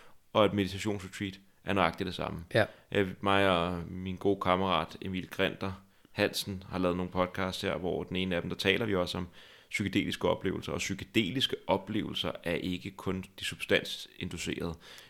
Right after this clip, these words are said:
Speaker 1: Øh, det er, man har rigeligt af, øh, også på et meditationsretreat, og en gang man falder man ned, når man er i gang med for eksempel at, at, at skille, øh, knallerten af, af ad,
Speaker 2: Ja.
Speaker 1: et sted, hvor der er masser af rød og, og, øh, og rust,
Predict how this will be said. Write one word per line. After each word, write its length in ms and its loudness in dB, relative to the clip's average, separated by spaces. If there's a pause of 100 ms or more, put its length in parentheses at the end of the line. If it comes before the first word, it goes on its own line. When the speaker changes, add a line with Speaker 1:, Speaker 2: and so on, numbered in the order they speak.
Speaker 1:
Øh, 300 2
det 80 6
er, 80 6
man 160 2
har 160 0
rigeligt 340 2
af, 220 0 (380)
øh, 240 2 (100)
også 200 4
på 60 -2
et 60 0
meditationsretreat, 800 -4
og 80 0
en 60 0
gang 160 4
man 100 0
falder 260 2
man 140 0
ned, 200 2 (420)
når 80 4
man 100 4
er 40 2
i 40 2
gang 240 2
med 100 -6
for 100 -4
eksempel 320 -2
at, 100 0 (100)
at, 80 0 (100)
at 100 -4
skille, 460 0 (360)
øh, 100 -8
knallerten 420 0
af, 300 0
af 260 4
ad, 200 4 (140)
Speaker 2:
Ja. 180 8
Speaker 1:
et 80 2
sted, 160 6
hvor 140 6
der 80 4
er 40 4
masser 340 4
af 140 2
rød 220 8 (420)
og, 300 6
og, 260 4
øh, 220 2
og 140 -2
rust, 340 4